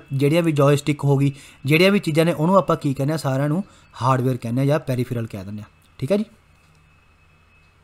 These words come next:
ਨੈਕਸਟ ਆਪਣੇ ਕੋਲੇ ਕੀ ਨੇ, ਇਨਪੁੱਟ ਡਿਵਾਈਸਿਸ। ਨੈਕਸਟ ਆਪਣੇ ਕੋਲੇ ਕੀ ਨੇ, ਇਨਪੁੱਟ ਡਿਵਾਈਸਿਸ। The devices which are used to give the instruction, ਠੀਕ ਹੈ, ਇਹਦਾ ਇੱਕ ਖਾਸ ਚੀਜ਼ ਹੈ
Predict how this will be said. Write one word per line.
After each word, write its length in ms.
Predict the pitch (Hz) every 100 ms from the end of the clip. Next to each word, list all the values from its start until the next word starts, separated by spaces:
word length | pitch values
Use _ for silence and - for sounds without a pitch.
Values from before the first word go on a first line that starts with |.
| _ _ 78 _ - - - - _ _ _ _ _ _ _ _ _ _ _ _ _
ਨੈਕਸਟ 320 | 131 170 - 220
ਆਪਣੇ 200 | 208 208
ਕੋਲੇ 180 | 196
ਕੀ 160 | 196 170
ਨੇ, 140 | 180 - 165
ਇਨਪੁੱਟ 380 | 147 143 160
ਡਿਵਾਈਸਿਸ। 500 | 143 131 127 139 147
ਨੈਕਸਟ 300 | 123 139 -
ਆਪਣੇ 240 | 160 151 156
ਕੋਲੇ 180 | 147 147
ਕੀ 200 | 139 139
ਨੇ, 120 | 180 -
ਇਨਪੁੱਟ 420 | 135 - 160 226 247 _ _ _ 123
ਡਿਵਾਈਸਿਸ। 500 | 143 135 120 127 - - _
The 140 | 127 180
devices 600 | 170 160 160 156 214 208 151
which 200 | 190 -
are 100 | 190 185
used 440 | 156 175 214 208 -
to 60 | 190
give 160 | 170 185
the 120 | 190 208 180
instruction, 640 | - - 170 - 196 151 - _ _
ਠੀਕ 120 | 131 196
ਹੈ, 60 | 214 - - _ _ _ _
ਇਹਦਾ 160 | 147 185
ਇੱਕ 240 | 180 -
ਖਾਸ 260 | - 151 147
ਚੀਜ਼ 160 | 170
ਹੈ 80 | 160